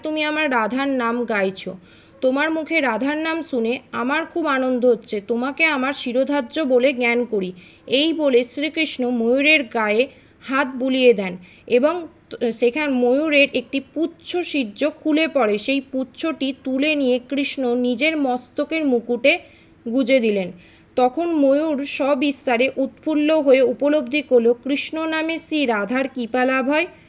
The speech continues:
রাধা নামে শ্রীকৃষ্ণের কৃপা লাভ হয়, রাধা বিমুখে কৃষ্ণ কৃপা লাভ হয় না, কৃষ্ণ বিমুখে রাধা কৃপা লাভ হয় না। যুগল নামেই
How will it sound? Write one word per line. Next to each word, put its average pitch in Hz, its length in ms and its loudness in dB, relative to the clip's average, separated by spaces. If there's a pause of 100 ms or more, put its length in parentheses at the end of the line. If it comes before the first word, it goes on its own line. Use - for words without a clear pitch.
(120)
রাধা 226 440 -2
নামে 311 300 -2
শ্রীকৃষ্ণের 294 720 -4
কৃপা 240 320 -2
লাভ 214 200 -2
হয়, 196 180 -2
রাধা 208 360 -2
বিমুখে 302 420 -2
কৃষ্ণ 294 500 -6
কৃপা 254 360 -4
লাভ 240 240 0
হয় 214 160 -4
না, 196 120 -6
কৃষ্ণ 277 480 -4
বিমুখে 302 440 -2
রাধা 247 360 0
কৃপা 262 420 -4
লাভ 240 260 0
হয় 202 180 -2
না। 190 140 -6 (420)
যুগল 294 500 2
নামেই 262 460 0